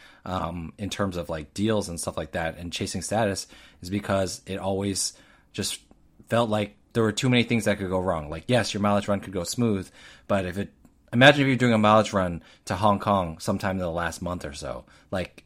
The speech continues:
it could be a huge mess. And so, you know, I think it's important for listeners to, you know, make sure you at least account for the fact that deals can go wrong. Even if they're going completely right, like, things can go wrong that, you know, make them more difficult and more of a pain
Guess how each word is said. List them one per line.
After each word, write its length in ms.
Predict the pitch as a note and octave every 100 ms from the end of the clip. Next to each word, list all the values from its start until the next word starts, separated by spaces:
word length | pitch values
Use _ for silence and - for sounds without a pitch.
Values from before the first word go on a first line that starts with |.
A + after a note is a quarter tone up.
| -
it 60 | G#2
could 140 | A2+
be 100 | A2
a 40 |
huge 280 | G2 A#2 G#2+
mess. 300 | G#2 F#2 -
And 160 | D#2 E2
so, 320 | F2+ D#2+ D#2 - - -
you 80 | C#3+
know, 80 | C3
I 100 | A#2+
think 320 | B2 D3 C3
it's 140 | B2+
important 640 | B2 G#2+ A#2+ A#2 A2 G#2 - - - _
for 280 | - A2 G2+
listeners 680 | A2 - A2 G#2 G#2 G#2 - - _ -
to, 420 | G2 G2 F#2+ -
you 100 | C#3+
know, 140 | B2+
make 240 | A2 A#2+ A#2+
sure 640 | - B2 A#2+ A2 G#2+ - _ _ -
you 580 | A#2 A#2+ A2+ A2 G#2+ - - _ -
at 220 | A#2+ B2
least 300 | E3 - -
account 360 | B2+ D3 C3+
for 80 | C3
the 80 | A#2
fact 380 | - A2+ G#2 -
that 320 | G2 E2 -
deals 260 | A2+ A2 G2+
can 280 | - G#2
go 140 | G2+ F#2+
wrong. 500 | F2+ F2+ F2 E2+ - - - _ - _
Even 180 | C#3 C3+
if 120 | C#3
they're 160 | C3 A#2
going 280 | - A#2 A#2
completely 320 | - C3+ A2+
right, 420 | G2 A#2+ C3 G2+
like, 300 | F#2+ F#2+ -
things 260 | A#2 A2+ G#2
can 200 | G#2+ F#2+
go 180 | G2+ F#2
wrong 460 | F#2 F2+ F2 F2
that, 280 | - E2 D#2+ -
you 120 | F#2+
know, 60 | F2
make 240 | F#2+ -
them 180 | F#2 F2
more 200 | F2+ F2+
difficult 520 | F#2+ F2 - F2+ E2+
and 120 | D#2+
more 200 | E2+ F2
of 60 | D#2+
a 60 |
pain 440 | - - D#2 D2+